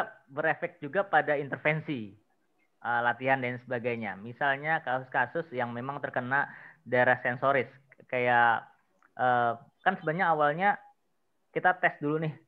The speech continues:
gangguan sensoris apa enggak, gangguan prosep-, proprioseptif atau tidak, rasa,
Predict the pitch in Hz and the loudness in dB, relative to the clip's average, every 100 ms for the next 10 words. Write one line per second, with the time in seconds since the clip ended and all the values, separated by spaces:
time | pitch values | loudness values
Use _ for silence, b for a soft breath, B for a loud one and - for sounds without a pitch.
0 | _ _ _ - 131 135 135 135 147 170 | _ _ _ -4 -2 -2 -2 -4 0 0
1 | - 131 131 131 131 120 107 123 123 127 | 2 0 2 4 4 4 2 0 2 0
2 | 127 - 123 131 135 - _ - 151 139 | 0 -4 -4 -2 -6 -6 _ -2 0 0
3 | - 135 135 131 - 127 - 151 - 127 | -4 -4 -4 -2 -4 -4 -4 -8 -8 -4
4 | 131 123 135 117 123 123 123 113 - 120 | -4 -4 -6 -2 2 4 4 2 0 0
5 | - 131 120 117 | 4 6 6 4